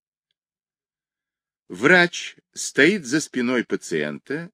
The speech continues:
ближе к его левой стороне. Первое. При болезненном напряжении в области медиального края верхнего угла лопатки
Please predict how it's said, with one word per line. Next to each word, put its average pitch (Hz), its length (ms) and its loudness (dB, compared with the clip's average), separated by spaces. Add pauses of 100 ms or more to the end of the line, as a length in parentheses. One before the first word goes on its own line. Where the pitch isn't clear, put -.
ближе 180 600 -4
к - 80 -20
его 101 320 -4
левой 117 420 -4
стороне. 71 640 -14 (2250)
Первое. 107 580 2 (1400)
При 139 200 6
болезненном 160 920 2
напряжении 92 800 -2
в 82 140 -6
области 95 800 -4
медиального 107 880 -2
края 82 680 -4 (140)
верхнего 92 720 -4 (100)
угла 85 480 -6
лопатки 73 800 -12